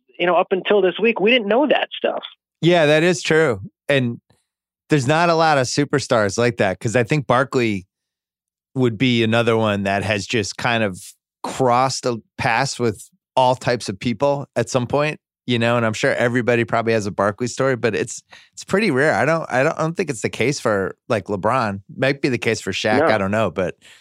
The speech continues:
Speaker 2: yeah, it's pretty
Speaker 1: I
Speaker 2: rare.
Speaker 1: know.
Speaker 2: Let's talk about the, uh, let's talk about the game. This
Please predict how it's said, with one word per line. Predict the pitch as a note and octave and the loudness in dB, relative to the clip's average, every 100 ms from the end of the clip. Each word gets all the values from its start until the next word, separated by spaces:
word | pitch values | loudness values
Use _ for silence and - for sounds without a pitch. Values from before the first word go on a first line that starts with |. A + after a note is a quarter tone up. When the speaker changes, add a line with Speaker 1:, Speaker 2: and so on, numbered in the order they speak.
| _ | _
Speaker 2:
yeah, | A#2 G#2 | -2 -2
it's | - | -2
pretty | B2 B2+ | -2 2
Speaker 1:
I | |
Speaker 2:
rare. | A#2 | 2
Speaker 1:
know. | G#2 - _ - | 0 -6 _ 0
Speaker 2:
Let's | D3+ | 0
talk | - F#3+ F3+ | 2 0 2
about | F3 C#3+ | 2 2
the, | C#3+ C3 | 2 4
uh, | A#2 A2 - - | 4 2 0 -4
let's | C#3+ | -2
talk | D#3+ | -2
about | D3+ D3 | 0 0
the | A2 | 2
game. | A#2 G#2+ E2+ _ _ _ _ _ _ _ _ _ _ _ | 2 0 -4 _ _ _ _ _ _ _ _ _ _ _
This | D#3 D#3 - - | 2 2 0 -6